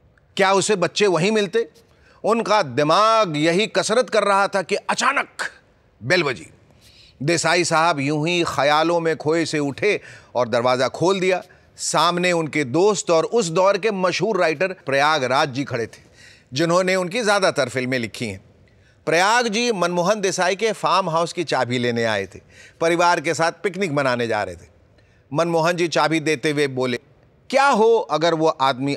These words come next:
आत्महत्या न करे?" प्रयागराज चौंके,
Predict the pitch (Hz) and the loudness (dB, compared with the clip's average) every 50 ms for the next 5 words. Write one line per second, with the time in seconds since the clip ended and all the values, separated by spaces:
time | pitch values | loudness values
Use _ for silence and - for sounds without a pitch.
0 | - 120 120 123 - 107 110 120 - - 123 113 110 107 98 - - 87 90 - | -2 -2 -2 -2 -2 -4 -8 -8 -6 -4 -2 -2 -2 -2 -4 -6 -8 -12 -14 -16
1 | - _ _ _ _ _ _ _ _ _ _ _ _ _ _ _ - 123 127 117 | -20 _ _ _ _ _ _ _ _ _ _ _ _ _ _ _ -4 -2 0 2
2 | 123 135 143 147 139 135 135 139 135 - - 107 98 - 143 190 320 | 2 2 2 2 2 2 2 0 -2 -2 -4 -6 -4 -4 -6 -8 -10